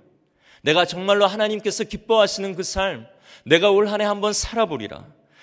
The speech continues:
내가 기도해보겠다." 믿어지지 않지만 하나님께 한번 내 삶을 맡기는 그런 믿음의 도박과 같은 일이라 할지라도 내가 한번 감행함으로써 정말로 성경의 약속이 진짜이고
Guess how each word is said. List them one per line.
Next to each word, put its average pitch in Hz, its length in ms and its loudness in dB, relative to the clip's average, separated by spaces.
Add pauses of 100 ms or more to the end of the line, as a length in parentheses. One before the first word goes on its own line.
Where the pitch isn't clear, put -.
(100)
내가 160 260 4
기도해보겠다." 180 920 4
믿어지지 208 520 6
않지만 175 680 0 (720)
하나님께 147 400 -4
한번 156 640 -6 (520)
내 120 180 0
삶을 156 420 -4
맡기는 117 640 -10 (360)
그런 190 300 -4
믿음의 160 360 -6
도박과 139 420 -6
같은 117 400 -8
일이라 117 280 -6
할지라도 95 580 -14 (460)
내가 156 260 4
한번 180 280 4
감행함으로써 151 1160 0 (300)
정말로 190 460 4
성경의 196 500 0
약속이 175 500 -2
진짜이고 196 1080 -4